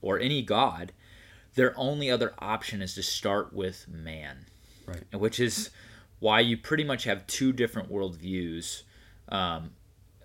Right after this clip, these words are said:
Speaker 1: you have the Christian worldview that starts with God, and, and God then is like the sun. It shines light on the earth, and it tell-,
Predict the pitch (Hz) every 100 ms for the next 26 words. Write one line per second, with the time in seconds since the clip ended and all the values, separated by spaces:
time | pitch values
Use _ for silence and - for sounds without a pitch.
0 | - - 120 110 95 98 - 135 - 131
1 | 127 120 120 127 156 - - 98 - 95
2 | 92 - 87 90 117 98 92 101 95 95
3 | 95 101 95 101 104 101 87 92 - 90
4 | - 95 110 107 - - 95 98 90 90
5 | 101 104 95 92 - 104 135 104 92 -
6 | - 95 98